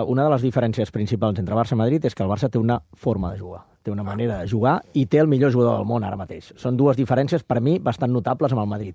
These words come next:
però, ah, sí, sí, sí. Per mi la decisió del, sobretot la del davanter centre, eh?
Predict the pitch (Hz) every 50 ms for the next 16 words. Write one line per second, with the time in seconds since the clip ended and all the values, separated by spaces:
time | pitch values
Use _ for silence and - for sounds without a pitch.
0 | _ - 147 143 127 110 - - - - - - - - - - _ - 135 127
1 | 120 117 113 113 113 110 110 110 110 110 110 101 104 - - 160 139 123 170 -
2 | _ _ _ - - 156 131 - - 120 135 - _ - - 135 123 127 151 185
3 | 220 226 180 160 - - 143 123 113 123 135 143 131 135 127 120 113 - - 131
4 | 120 185 196 214 190 160 143 131 123 117 110 - 110 - 131 107 - 98 107 147
5 | 208